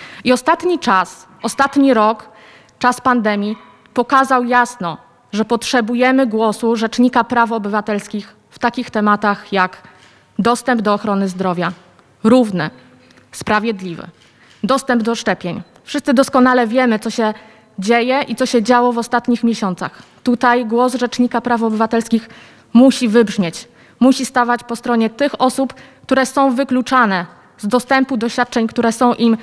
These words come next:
dane w konstytucji na mocy prawa, a odbierane są im tylko dlatego, że urodziły się w niewłaściwym miejscu, w niewłaściwym miejscu pracują, są mniej zamożne od innych. Potrzebujemy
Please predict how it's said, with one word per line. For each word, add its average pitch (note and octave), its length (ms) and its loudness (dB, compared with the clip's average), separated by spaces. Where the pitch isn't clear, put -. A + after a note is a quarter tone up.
dane A#3+ 420 2
w - 60 -14
konstytucji A3 720 -4
na G#3+ 140 2
mocy A#3 260 0
prawa, F3+ 520 -2
a A3+ 120 2
odbierane B3 500 2
są B3+ 120 -4
im A#3+ 120 -2
tylko D4 240 -2
dlatego, A#3 600 -2
że G#3 240 0
urodziły G#3+ 420 -2
się G3+ 140 -4
w F#3 60 0
niewłaściwym A#3+ 580 2
miejscu, A3+ 420 2
w - 60 -4
niewłaściwym A3+ 640 2
miejscu G#3 320 0
pracują, A#3+ 520 0
są A#3+ 180 2
mniej B3+ 300 4
zamożne A3 420 0
od - 180 -6
innych. F#3 400 -8
Potrzebujemy C#4 680 0